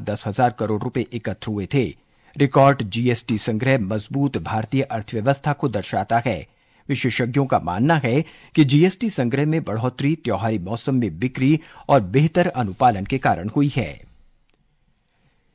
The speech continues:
केंद्रीय युवा कार्यक्रम और खेल मंत्री डॉक्टर मनसुख मांडविया ने युवाओं से प्रतिष्ठित राष्ट्रीय युवा पुरस्कार दो हज़ार बाईस तेईस के लिए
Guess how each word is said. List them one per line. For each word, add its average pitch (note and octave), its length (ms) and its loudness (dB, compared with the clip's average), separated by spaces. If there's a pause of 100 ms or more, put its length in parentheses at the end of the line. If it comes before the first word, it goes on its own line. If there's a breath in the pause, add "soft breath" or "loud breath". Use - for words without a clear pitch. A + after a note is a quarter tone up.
(240)
केंद्रीय F#3 440 8
युवा C#3+ 340 6
कार्यक्रम D3 500 4
और D#3 100 2
खेल C3+ 300 2
मंत्री B2+ 340 0
डॉक्टर C3 360 2
मनसुख A#2+ 440 -2
मांडविया A#2+ 400 2
ने C#3+ 140 2
युवाओं A2+ 420 -2
से C#3+ 300 2 (360 loud breath)
प्रतिष्ठित F#3 600 0
राष्ट्रीय B2 460 0
युवा A2+ 260 0
पुरस्कार A#2 500 0
दो A2+ 180 -4
हज़ार A#2 320 -2
बाईस G#2+ 320 -2
तेईस B2 280 -2
के B2+ 140 -2
लिए B2+ 300 0